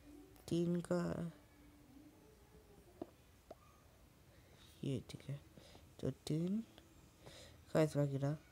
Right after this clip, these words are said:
एक, एक, दो, तीन, चार, तो फिर यहाँ पर एक कर देता है, तो फिर एकदम ठीक हो जाएगा। ठीक है गाइस, अब मैं इसको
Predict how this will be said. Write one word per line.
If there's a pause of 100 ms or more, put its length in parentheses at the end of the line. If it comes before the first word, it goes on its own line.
(140)
एक, (840)
एक,
दो, (160)
तीन, (100)
चार,
तो
फिर
यहाँ
पर
एक
कर
देता
है, (520)
तो
फिर
एकदम
ठीक
हो
जाएगा। (680)
ठीक
है
गाइस,
अब
मैं
इसको